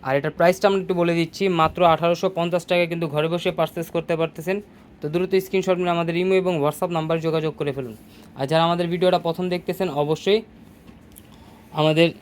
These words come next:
চ্যানেলটা সাবস্ক্রাইব করে রাখবেন, যাতে করে আমাদের নিত্য নতুন কালেকশন আপনাদের কাছে খুবই দ্রুত পৌঁছে। দেখেন ওড়নাটা কিন্তু অনেক বড়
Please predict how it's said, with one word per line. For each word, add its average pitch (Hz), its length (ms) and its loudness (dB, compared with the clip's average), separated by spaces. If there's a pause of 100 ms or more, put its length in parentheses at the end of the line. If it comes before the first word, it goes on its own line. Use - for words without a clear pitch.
(260)
চ্যানেলটা 160 340 2 (160)
সাবস্ক্রাইব 160 360 -2
করে 170 160 6
রাখবেন, 170 280 2
যাতে 151 180 2
করে 156 160 4
আমাদের 151 260 0
নিত্য 170 140 -2 (100)
নতুন 190 220 0
কালেকশন 160 340 0
আপনাদের 147 340 -4
কাছে 151 200 -4
খুবই 160 220 -6
দ্রুত 156 180 -8 (100)
পৌঁছে। 120 280 -10
দেখেন 117 240 -14
ওড়নাটা 156 320 -6
কিন্তু 170 240 -8
অনেক 151 160 -6 (140)
বড় 147 140 -4